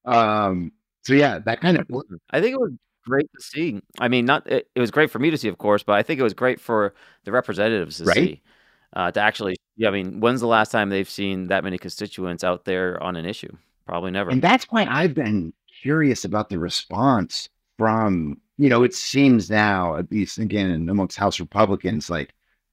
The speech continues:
Speaker 1: leadership's kinda getting involved to try to put a little, you know, water on the issue or blanket, you know, try to put it on the back burners probably until after the election.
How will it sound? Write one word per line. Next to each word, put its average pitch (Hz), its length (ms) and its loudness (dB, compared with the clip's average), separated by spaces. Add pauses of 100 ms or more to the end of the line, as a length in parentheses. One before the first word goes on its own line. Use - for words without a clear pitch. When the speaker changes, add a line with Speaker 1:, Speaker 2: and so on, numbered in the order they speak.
(400)
Speaker 1:
leadership's 104 600 2
kinda 101 220 2
getting 98 220 2
involved 85 400 2
to 87 80 -10
try 104 280 -2 (120)
to - 60 -10 (420)
put 143 160 8
a 120 40 6
little, 87 540 2 (100)
you 95 100 -8
know, 62 100 -8
water 95 480 2
on 98 140 2
the 101 120 0
issue 95 500 0
or 98 220 0 (100)
blanket, 92 680 -2
you 95 80 -6
know, 95 100 0
try 101 200 -2
to 85 200 -4 (680)
put 151 140 0
it 143 40 4
on 123 80 4
the 107 80 4
back 92 380 0
burners 107 460 2
probably 95 300 0
until 90 260 -2
after 92 300 -4
the 98 120 0
election. 85 560 -2